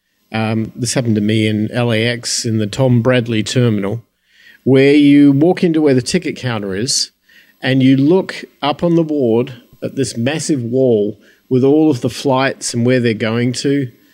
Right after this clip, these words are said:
and you see every, you know, all these different carriers. They're going to Shanghai, they're going to South Africa, they're going to Argentina, Kenya, Europe,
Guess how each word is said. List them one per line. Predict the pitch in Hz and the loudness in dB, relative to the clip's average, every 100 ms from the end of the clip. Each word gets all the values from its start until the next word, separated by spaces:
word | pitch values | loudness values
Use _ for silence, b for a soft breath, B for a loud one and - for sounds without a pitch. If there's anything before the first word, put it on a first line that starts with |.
| b | b
and | - 139 | -4 0
you | 127 | 0
see | - 147 | 0 2
every, | 135 123 127 - | 2 2 0 -2
you | - 127 | -4 0
know, | 113 | 0
all | 120 | 2
these | 123 - | 0 -2
different | 117 113 | -8 -8
carriers. | 113 - 107 104 101 101 95 | -8 -6 -2 -2 -2 -2 -4
They're | 104 | -4
going | 113 107 104 | -4 -4 -4
to | 104 | -4
Shanghai, | 90 - 127 110 95 107 104 101 98 | -6 -4 -4 -4 -8 -8 -6 -6 -6
they're | 98 | -8
going | 98 104 101 101 | -8 -8 -8 -8
to | 110 101 104 B B B | -8 -8 -8 B B B
South | - 135 113 101 | -6 -4 -4 -4
Africa, | 110 98 113 92 107 | -8 -6 -8 -6 -8
they're | 104 101 | -8 -6
going | 110 107 107 | -6 -4 -4
to | 95 107 110 | -4 -6 -4
Argentina, | 117 113 113 104 - 123 120 113 113 | -4 -4 -4 -6 -2 -2 0 -2 -4
Kenya, | 104 - 123 120 113 113 | -6 -6 -2 0 0 0
Europe, | 110 107 117 113 123 | -2 0 2 2 0